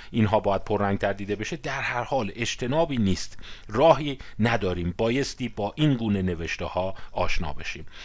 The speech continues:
و تو بین این نویسنده ها به نظر من فرانس دووال، اه، یه خوبی داره، اینه که نثرش خیلی شیرینه،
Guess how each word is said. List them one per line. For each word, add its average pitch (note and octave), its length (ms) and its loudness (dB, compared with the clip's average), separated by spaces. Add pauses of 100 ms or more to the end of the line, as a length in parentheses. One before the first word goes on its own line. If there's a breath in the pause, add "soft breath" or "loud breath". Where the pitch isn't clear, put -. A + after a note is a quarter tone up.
(260 loud breath)
و D#3 80 8
تو - 140 -2
بین D4+ 220 2
این F3 200 4
نویسنده C3 480 0
ها D#3+ 100 6
به F3+ 100 0
نظر C3 280 2
من C#3 160 4
فرانس A#2 400 0
دووال، B2 420 6
اه، A2+ 320 -6
یه D#3 260 -2
خوبی A#2+ 280 -4
داره، A#2+ 220 2
اینه C#3+ 140 0
که D3 120 -4
نثرش B2+ 480 0
خیلی G#2+ 240 -4
شیرینه، C3+ 600 0